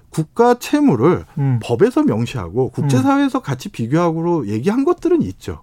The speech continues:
Speaker 2: 예.
Speaker 1: 그걸로 우리가 비교할 수 있어요, 단순하게.
Speaker 2: 예.
Speaker 1: 하지만 그것만 가지고 채무라고 할 수 없다는 거죠.
Speaker 2: 그렇죠.
Speaker 1: 어, 예를 들어서요,
Speaker 2: 음.
Speaker 1: 제가 살림을 하는데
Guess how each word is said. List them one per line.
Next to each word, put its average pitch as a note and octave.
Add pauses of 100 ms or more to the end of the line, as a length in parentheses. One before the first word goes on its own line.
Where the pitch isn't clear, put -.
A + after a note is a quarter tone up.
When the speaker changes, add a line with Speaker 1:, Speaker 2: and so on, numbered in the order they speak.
(120)
Speaker 2:
예. C3
Speaker 1:
그걸로 C#4
우리가 E3
비교할 D3+
수 A3+
있어요, D#3+
단순하게. A#2
Speaker 2:
예. C3
Speaker 1:
하지만 D4
그것만 B3
가지고 A3
채무라고 G#3
할 F3+
수 -
없다는 E3+
거죠. F2
Speaker 2:
그렇죠. C3 (360)
Speaker 1:
어, D3+
예를 A#3
들어서요, A#2+
Speaker 2:
음. -
Speaker 1:
제가 A2 (320)
살림을 F#3+
하는데 F#2+